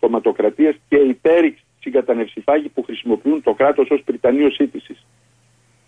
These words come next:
Πώς μπορεί να δουλέψει μια κοινωνία και να βγει στον αέρα και να έχει αξιοπρεπή βίο,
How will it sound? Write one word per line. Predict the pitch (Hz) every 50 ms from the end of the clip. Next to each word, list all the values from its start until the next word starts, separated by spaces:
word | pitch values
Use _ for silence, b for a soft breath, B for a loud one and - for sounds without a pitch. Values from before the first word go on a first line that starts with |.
| _ _ _
Πώς | 180 202 214 180 - 165
μπορεί | 180 190 190 180 170 175 170 156
να | 147 131 127
δουλέψει | 117 123 127 123 120 123 120 - - - 107 101
μια | 113 123 120
κοινωνία | 120 - 117 113 113 107 110 113 117 117 113 104 104 - _
και | 120 113
να | 113 117 104
βγει | 104 110 120 120 117 - _ _ _ _ _ _ _ _ _ _ _ _ _ _ _ _ _ _ _ _
στον | - - - - - 131 127 123
αέρα | 120 123 123 127 131 123 117 113 104 - _ _ _ _ _ _ _ _ _
και | - 127 127
να | 123 123 117 - - _ _ _ _ _ _
έχει | - 143 147 135 - - - - 110 98 - - _ _
αξιοπρεπή | 127 131 127 - - - 139 135 - - - 117 - - - 147 139 - 87 98 113
βίο, | 139 156 143 127 104 - -